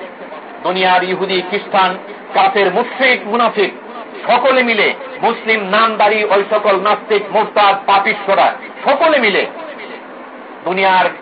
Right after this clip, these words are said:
সর্বসাধারণ নিরীহ জনসাধারণকে লুণ্ঠন করছে,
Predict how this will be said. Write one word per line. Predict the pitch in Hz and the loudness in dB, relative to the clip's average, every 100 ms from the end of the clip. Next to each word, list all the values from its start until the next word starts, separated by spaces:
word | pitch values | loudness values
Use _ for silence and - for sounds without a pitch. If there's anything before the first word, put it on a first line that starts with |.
| - - - - - - | -16 -14 -14 -14 -14 0
সর্বসাধারণ | 175 185 180 180 151 175 180 185 175 170 160 | 4 4 4 2 2 4 6 4 4 -2 -4
নিরীহ | 185 170 180 | 0 2 2
জনসাধারণকে | 175 180 - 175 180 185 175 175 196 269 - - - | 2 2 2 4 4 4 2 2 0 0 -4 -12 -12
লুণ্ঠন | 143 185 254 254 277 269 254 | -4 0 2 2 2 2 2
করছে, | 240 240 233 | 0 2 2